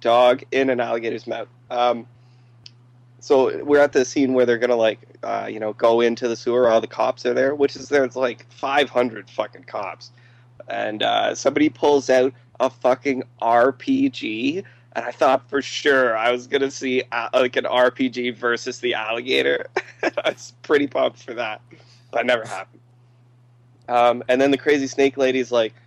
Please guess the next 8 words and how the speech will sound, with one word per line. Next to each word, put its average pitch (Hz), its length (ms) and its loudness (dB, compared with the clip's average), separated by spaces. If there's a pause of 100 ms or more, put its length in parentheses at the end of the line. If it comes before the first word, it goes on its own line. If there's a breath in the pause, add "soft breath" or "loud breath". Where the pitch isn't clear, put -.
(320 soft breath)
"Try 190 260 0
not 214 200 4
to 202 80 -6
corner 202 560 4
it, 131 220 4
it'll 160 180 0
get 165 160 2
angry." 143 600 0